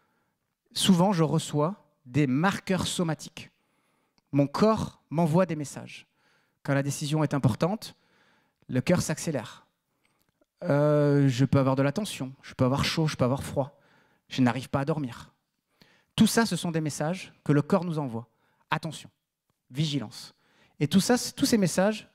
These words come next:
nous ont aidés à rester en vie, jusqu'à présent. Et donc, ignorer ces messages qui nous ont maintenus en vie, c'est se priver de tout un tas d'informations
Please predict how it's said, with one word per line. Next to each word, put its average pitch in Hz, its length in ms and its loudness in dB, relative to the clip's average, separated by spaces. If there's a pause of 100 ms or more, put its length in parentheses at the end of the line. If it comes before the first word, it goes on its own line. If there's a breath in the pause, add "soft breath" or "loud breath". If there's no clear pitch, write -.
nous 147 120 -2
ont 156 100 2
aidés 151 200 2
à 170 60 2
rester 147 260 -6
en 139 80 -4
vie, 113 260 -12 (920)
jusqu'à 165 340 2
présent. 120 300 -4 (1080 soft breath)
Et 151 100 4
donc, 208 260 2
ignorer 240 400 6
ces 196 140 -2
messages 190 460 -2
qui - 100 -8
nous 156 140 0
ont 156 60 2
maintenus 165 360 0
en 143 80 2
vie, 175 220 0 (400 soft breath)
c'est - 160 4
se 180 140 2
priver 202 520 0
de 165 100 -2
tout - 280 0
un 202 140 4
tas 196 140 2
d'informations 175 680 -2